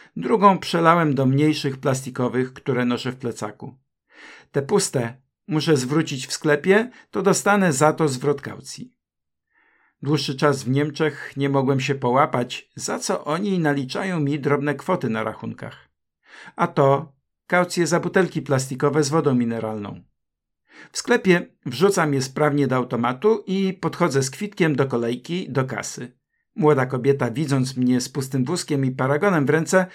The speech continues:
cofa swój i gestem przepuszcza mnie do przodu. Podaję mój kwitek kasjerce.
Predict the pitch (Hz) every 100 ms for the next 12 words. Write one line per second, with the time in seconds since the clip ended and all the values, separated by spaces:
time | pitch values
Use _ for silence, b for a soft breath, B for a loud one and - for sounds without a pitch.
0 | B B B - 208 - 110 - 107 107
1 | - b b 151 165 160 135 127 190 -
2 | 165 151 143 143 139 147 - 123 120 110
3 | 107 - 127 131 - _ _ _ _ _
4 | _ _ _ _ 156 147 135 123 117 -
5 | 127 127 131 123 117 - - -